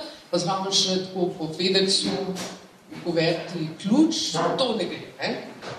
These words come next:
Tako da pošljemo sporočilo, ki ga kriptiramo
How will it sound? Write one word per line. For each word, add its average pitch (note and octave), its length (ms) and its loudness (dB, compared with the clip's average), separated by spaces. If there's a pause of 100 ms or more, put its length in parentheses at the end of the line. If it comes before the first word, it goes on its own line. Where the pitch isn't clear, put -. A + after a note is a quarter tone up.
(960)
Tako - 180 0
da - 300 2 (480)
pošljemo A3+ 500 -2
sporočilo, F3 600 2 (760)
ki E4 200 10
ga G#3+ 160 4
kriptiramo D#3+ 600 -2